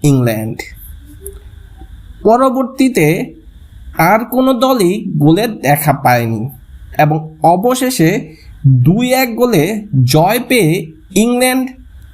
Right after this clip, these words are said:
কোয়ার্টার ফাইনাল নিশ্চিত করল। অবস-,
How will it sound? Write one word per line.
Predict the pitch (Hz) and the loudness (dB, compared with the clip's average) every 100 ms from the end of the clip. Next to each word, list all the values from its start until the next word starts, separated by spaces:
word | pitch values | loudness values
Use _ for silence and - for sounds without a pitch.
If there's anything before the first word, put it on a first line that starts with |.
| - | 0
কোয়ার্টার | 175 202 226 269 | 2 4 2 0
ফাইনাল | 247 254 247 254 - | 0 0 0 -2 0
নিশ্চিত | 127 151 156 - 151 - | 2 2 0 0 -2 0
করল। | 143 127 117 101 - - - - - - - | 0 0 0 -4 -10 -16 -20 -20 -20 -20 -6
অবস-, | 147 175 214 254 262 208 | 0 2 2 0 -2 -6